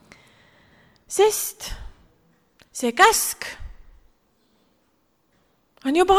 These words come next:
antud Jeesuse poolt. Ma loen Johannese evangeeliumist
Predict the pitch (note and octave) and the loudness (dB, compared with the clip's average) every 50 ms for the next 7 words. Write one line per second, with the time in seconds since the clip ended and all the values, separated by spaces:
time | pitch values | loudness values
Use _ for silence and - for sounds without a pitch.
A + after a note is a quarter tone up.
0 | A#4 B4+ - - - G#3 F3+ - - - - - - - - - - - - - | 4 2 2 -2 -4 -4 -4 -4 -6 -16 -12 -12 -12 -12 -12 -14 -18 -20 -20 -20
1 | - - _ _ _ _ _ _ _ _ _ _ _ _ _ _ _ _ _ _ | -20 -20 _ _ _ _ _ _ _ _ _ _ _ _ _ _ _ _ _ _
2 | _ _ _ _ _ _ _ _ - D#4+ F4 F#4+ G4 F#4+ - C4+ A#3+ - B3+ A#3+ | _ _ _ _ _ _ _ _ -4 2 4 4 4 4 4 0 -2 0 -2 0
3 | A#3+ E4 F#4 D#4+ A#3+ G3 - - - - - - - - _ _ _ _ _ _ | 4 6 8 8 8 6 4 -4 -12 -14 -14 -14 -18 -20 _ _ _ _ _ _
4 | _ _ _ _ _ _ _ _ _ _ _ _ _ _ _ - _ - - - | _ _ _ _ _ _ _ _ _ _ _ _ _ _ _ -20 _ -20 -20 -20
5 | - - - _ - A#3+ B3+ D4+ F#4 G#4+ A4+ G4+ F4 C4+ A3+ F3 A3 A3 B3+ D4+ | -20 -20 -20 _ -2 2 4 6 6 6 6 6 4 4 2 2 2 2 4 4
6 | F4+ G4+ G4 F#4 E4 - - A#3+ G#3+ A3 G#3+ G#3 G#3+ D4 D#4+ F4 F4+ E4 D#4 C4 | 4 6 6 4 4 2 0 0 2 4 4 4 4 4 4 4 4 4 2 0
7 | C4 B3+ - - - - - - | 0 -2 -2 -6 -10 -12 -16 -20